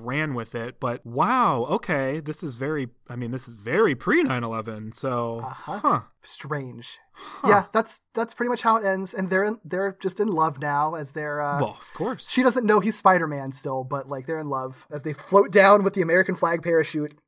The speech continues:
Speaker 2: The last shot
Speaker 1: <laughs>
Speaker 2: of the movie is that building floating up into the sky, never to be seen again, I guess.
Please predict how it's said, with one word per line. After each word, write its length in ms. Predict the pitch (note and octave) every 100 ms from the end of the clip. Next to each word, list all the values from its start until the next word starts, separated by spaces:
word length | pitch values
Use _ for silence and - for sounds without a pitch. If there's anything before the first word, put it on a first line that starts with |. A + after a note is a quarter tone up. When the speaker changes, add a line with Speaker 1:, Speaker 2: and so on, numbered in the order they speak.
| _ _ -
Speaker 2:
The 60 | D#3+
last 280 | E3 F3+
shot 300 | - E3+ D#3+ - F#3+ A3+ - -
Speaker 1:
<laughs> 480 | - A3+ - B3 -
Speaker 2:
of 160 | B3 C4
the 80 | C4+
movie 400 | B3 B3 B3+ B3
is 360 | G#3 G3 -
that 220 | F#3 G3
building 440 | E3 G3 G3 F#3 E3 - _ - -
floating 520 | D#3+ F3 G3+ G3 F3+
up 220 | F3 F3
into 160 | E3 D3
the 100 | D#3
sky, 680 | - D#3 C#3+ C#3 C3 C3 C3+
never 240 | C#3+ C#3+ D3+
to 80 |
be 100 | C#3+
seen 260 | C#3+ D3+ D3
again, 320 | C#3 C3+ B2+
I 100 | B2
guess. 480 | B2 A#2+ - -